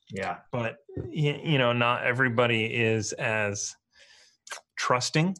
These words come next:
Speaker 2: I guess, is the
Speaker 1: Right.
Speaker 2: word, as everyone else. So, you know,
Speaker 1: Right.
Speaker 2: it's, sometimes it's, "Hey, you have to put it in Roll twenty." Sometimes,
Speaker 1: Yeah.
Speaker 2: you know, as a, as a D M, you know,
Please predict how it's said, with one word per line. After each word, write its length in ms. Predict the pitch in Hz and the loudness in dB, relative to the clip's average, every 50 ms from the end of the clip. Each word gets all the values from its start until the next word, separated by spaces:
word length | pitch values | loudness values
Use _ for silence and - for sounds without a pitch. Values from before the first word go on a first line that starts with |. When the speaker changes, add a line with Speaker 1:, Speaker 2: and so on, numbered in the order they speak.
| - - | -4 -4
Speaker 2:
I 80 | 170 139 | -2 0
guess, 500 | 147 156 165 - - - - - - - - | 0 0 0 0 -2 -2 -4 -4 -8 -6 -2
is 200 | 131 127 123 123 | 0 0 2 4
the 80 | 139 131 | 2 2
Speaker 1:
Right. 40 | 127 143 | 4 4
Speaker 2:
word, 320 | 131 135 151 165 175 - - - _ - | 6 6 4 4 2 -2 -6 -8 _ -4
as 220 | 214 139 127 117 123 | 0 0 2 4 2
everyone 280 | 120 123 120 120 117 117 | 2 4 2 2 2 2
else. 260 | 123 147 170 151 - | 2 2 2 2 4
So, 300 | - 123 113 110 113 123 | 4 4 4 4 2 0
you 180 | 127 127 123 | 0 0 0
know, 260 | 110 104 107 113 117 - | 0 0 0 -2 -2 -4
Speaker 1:
Right. 180 | - - - - - - - - 120 151 | -4 -2 -2 -2 0 -2 -2 -2 -2 -4
Speaker 2:
it's, 260 | 139 - - - - - - - - - - - - - - | -4 -4 -4 -2 -2 -2 -4 -4 -8 -10 -12 -14 -18 -14 -6
sometimes 520 | - - - 156 156 147 151 147 143 131 127 | -2 2 2 2 2 2 0 0 0 0 0
it's, 280 | 135 117 - - - | -2 -2 -2 -6 -8
"Hey, 140 | - - 113 | -4 -4 -2
you 180 | 104 101 113 110 | 0 0 0 0
have 200 | 95 123 117 - | 0 -2 -4 -4
to 60 | - - | -6 -2
put 100 | - 131 | 0 0
it 80 | 123 117 | 0 0
in 100 | 117 117 | 0 0
Roll 180 | 113 113 107 | 0 0 0
twenty." 340 | - - 107 98 95 92 98 _ _ _ _ _ _ _ _ _ _ _ _ - - - - | -2 -2 -4 -4 -4 -6 -10 _ _ _ _ _ _ _ _ _ _ _ _ -18 -10 -2 0
Sometimes, 480 | - 127 127 120 110 120 117 110 104 | 0 2 2 2 2 2 2 2 2
Speaker 1:
Yeah. 60 | 117 135 | 2 2
Speaker 2:
you 60 | 127 | 2
know, 80 | 113 117 | 0 0
as 180 | 127 127 120 | 0 0 0
a, 160 | 151 127 - - - _ - | -2 -4 -4 -8 -16 _ -4
as 200 | - 135 131 123 | 0 0 2 2
a 80 | 123 117 | 0 0
D 280 | 113 127 143 151 139 | 2 2 2 4 4
M, 440 | 131 139 143 139 117 107 107 101 104 _ _ _ _ _ _ _ _ _ _ _ _ _ _ _ _ _ - | 4 4 2 2 0 -2 -4 -6 -8 _ _ _ _ _ _ _ _ _ _ _ _ _ _ _ _ _ -2
you 120 | 127 120 | 0 0
know, 140 | 107 101 | 0 0